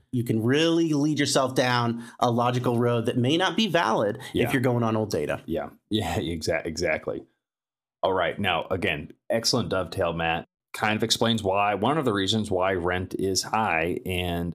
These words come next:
Speaker 2: it's another, it's a, it's a market mechanism of being able to appropriately price your rentals.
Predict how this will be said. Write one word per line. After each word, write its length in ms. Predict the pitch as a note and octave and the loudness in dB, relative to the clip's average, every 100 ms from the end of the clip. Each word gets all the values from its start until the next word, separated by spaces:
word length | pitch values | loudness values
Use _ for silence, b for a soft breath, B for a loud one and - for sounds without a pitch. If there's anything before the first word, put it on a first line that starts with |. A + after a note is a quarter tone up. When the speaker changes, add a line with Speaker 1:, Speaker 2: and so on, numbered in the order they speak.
| - | -8
Speaker 2:
it's 160 | - - | -8 -4
another, 300 | G2 F#2+ F2+ | -2 -2 -2
it's 140 | E2+ | -4
a, 60 | F2 | -6
it's 180 | - - | -6 -6
a 40 | |
market 460 | F2 F2+ A2 F#2 - | -2 -2 -2 -4 -6
mechanism 680 | F2 F2 A#2 E2+ E2 E2+ F2+ | -4 -2 -2 -2 -2 -4 -4
of 320 | E2+ E2+ E2 - | -2 -2 -2 -6
being 160 | F2+ | -4
able 200 | F2 F2+ | -2 -2
to 320 | - - G2 F#2 | -2 -2 -2 -2
appropriately 500 | E2+ F#2 F#2 F#2 F2 | -2 -2 0 -2 -2
price 540 | - - F#2 F#2+ - | -4 -2 0 0 0
your 140 | F#2 F2 | 0 0
rentals. 680 | F2 G#2+ F#2 E2+ E2+ - | 0 0 -2 0 -2 -4